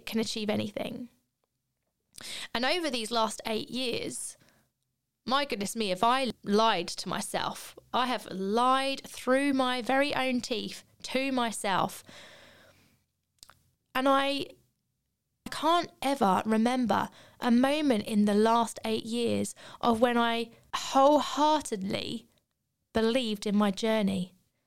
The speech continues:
I was telling myself that I believed in my journey. I was telling myself that I'm going to be this, and I was telling myself that I'm gonna be that.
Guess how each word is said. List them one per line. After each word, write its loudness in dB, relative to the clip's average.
I 6
was 2
telling 0
myself -4
that 0
I -2
believed -4
in -2
my 2
journey. -2
I 2
was -2
telling -2
myself 0
that 0
I'm 2
going -2
to -2
be -2
this, -4
and 0
I 2
was 0
telling -2
myself -4
that 0
I'm 2
gonna 0
be -4
that. -2